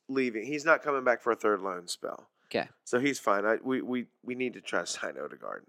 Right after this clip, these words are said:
Speaker 1: I would love that. And, uh, Odegaard and Grealish, and, um,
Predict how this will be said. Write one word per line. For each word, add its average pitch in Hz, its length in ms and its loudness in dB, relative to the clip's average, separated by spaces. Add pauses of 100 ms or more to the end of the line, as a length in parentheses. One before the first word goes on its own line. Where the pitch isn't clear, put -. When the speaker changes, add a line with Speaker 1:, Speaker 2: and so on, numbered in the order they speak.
Speaker 1:
I 107 100 2
would 101 120 2
love 95 200 -2
that. 80 220 -12 (560)
And, 120 280 4
uh, 120 280 8 (160)
Odegaard 147 460 8
and 139 100 0
Grealish, 143 520 2 (580)
and, 127 320 -2
um, 113 500 2